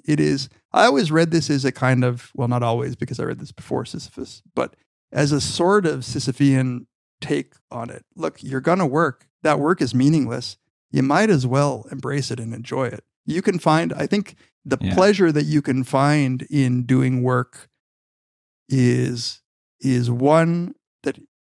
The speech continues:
Speaker 1: the, the one that will come once you realize that it's not what you thought it was,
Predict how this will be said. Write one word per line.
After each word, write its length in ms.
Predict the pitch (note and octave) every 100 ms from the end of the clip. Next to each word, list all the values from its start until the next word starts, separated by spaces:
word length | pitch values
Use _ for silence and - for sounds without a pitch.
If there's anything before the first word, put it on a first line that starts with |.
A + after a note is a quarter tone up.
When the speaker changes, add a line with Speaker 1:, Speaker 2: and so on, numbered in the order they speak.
| _ _ -
Speaker 1:
the, 100 | -
the 260 | F#3+ C#3+
one 360 | C#3+ E3+ F#3+ F3
that 120 | D#3
will 100 | C#3
come 220 | C#3 C#3
once 260 | B2+ B2+ C3
you 80 | B2
realize 600 | A#2+ A#2+ A#2 A2+ A#2 B2+
that 100 | A#2+
it's 160 | A#2
not 240 | B2 A2+ -
what 80 | G2
you 80 |
thought 240 | - A2 -
it 100 | -
was, 360 | - - -